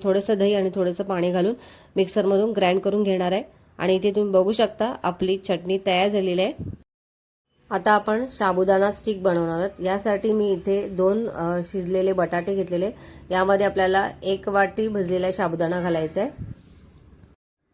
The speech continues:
आता यामध्ये आपल्याला अर्धा चमचा जिरं घालायचं आहे. त्यानंतर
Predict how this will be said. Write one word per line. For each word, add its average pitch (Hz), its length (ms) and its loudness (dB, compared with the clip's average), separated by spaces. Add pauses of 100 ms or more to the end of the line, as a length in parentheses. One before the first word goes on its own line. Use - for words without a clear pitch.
(160)
आता 202 220 -4
यामध्ये 214 400 -2
आपल्याला 208 480 0 (200)
अर्धा 180 280 -2
चमचा 190 360 -2
जिरं 180 320 2
घालायचं 175 380 0
आहे. 226 80 -4 (520)
त्यानंतर 202 560 2